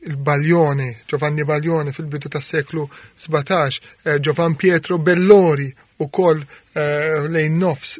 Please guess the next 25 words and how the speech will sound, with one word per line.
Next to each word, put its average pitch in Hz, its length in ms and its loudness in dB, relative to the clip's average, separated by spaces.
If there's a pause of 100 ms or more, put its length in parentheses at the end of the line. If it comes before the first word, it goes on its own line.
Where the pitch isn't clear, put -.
is-seklu 160 560 -2
sbatax, 185 480 -2 (240)
daw 294 240 0
kitbu 196 420 0
fuq 202 360 0
l-artist 165 680 -2
Caravaggio 170 640 0
u 269 160 -4
ovvjament 208 480 0 (320)
hemmhekk 180 560 -2
għandhom, 147 480 -4 (300)
eh, 165 60 -4
eh, 151 680 -8
paragrafi 170 640 2
sħaħ 175 360 -2 (600)
li, 226 240 -2
li 196 220 -2
jitrattaw 170 680 -2 (240)
il-, 180 240 -6
il-miġja 165 640 -2
ta' 139 140 -8
Caravaggio 151 560 -2
f'Malta, 165 400 -2
l-kavellarat 156 640 -2
tiegħu 190 320 0